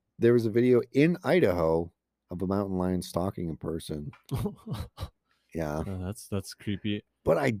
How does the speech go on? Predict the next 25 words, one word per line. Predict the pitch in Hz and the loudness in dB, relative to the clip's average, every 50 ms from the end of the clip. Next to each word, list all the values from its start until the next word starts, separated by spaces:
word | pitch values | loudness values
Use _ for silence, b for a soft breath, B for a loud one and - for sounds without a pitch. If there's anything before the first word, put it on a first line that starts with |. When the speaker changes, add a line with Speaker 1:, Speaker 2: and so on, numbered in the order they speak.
| - | -4
Speaker 1:
did, | - - 123 139 151 143 127 117 113 | 0 4 8 8 8 8 6 4 4
Derek, | 113 135 151 175 170 - - - | 6 6 6 6 4 2 0 4
Derek | - 135 175 180 | 6 6 6 6
was | 190 160 | 4 2
the | 139 135 | 4 2
one | 123 113 | 2 2
that | 113 104 98 | 2 0 0
sent | - - 131 165 190 - | 2 2 2 2 0 -4
it | - - - | -8 -4 -2
to | - 90 | -2 0
me, | 87 85 85 85 82 - _ _ | 0 0 0 -2 -4 -6 _ _
and | 95 92 90 | -4 -2 -2
he, | 85 - - 107 107 107 107 107 104 101 98 - - _ _ _ _ _ | -4 -4 -4 -2 0 0 0 2 0 0 -2 -4 -8 _ _ _ _ _
he, | - 90 87 - _ _ - 175 - _ _ | -14 -12 -12 -14 _ _ -20 -20 -20 _ _
you | - 95 90 | -6 -4 -2
know, | 87 85 | -2 -2
he | 85 92 95 | -2 -2 -2
was | 95 92 85 92 | -2 -2 -2 -2
like, | 87 87 90 | -2 -2 0
"This | 90 92 101 - - | -2 -4 -4 -2 -2
was | 110 98 98 | -4 -2 -2
in | 95 85 | -2 -4
Idaho," | 82 87 92 85 80 73 71 73 73 73 78 - _ _ _ _ 117 | -4 -4 -4 -4 -4 -6 -8 -8 -8 -10 -12 -14 _ _ _ _ -4
Speaker 2:
Mm-hmm. | 113 107 101 101 98 85 | -2 -2 -2 -2 -4 -4
Speaker 1:
and, | 80 - | -8 -10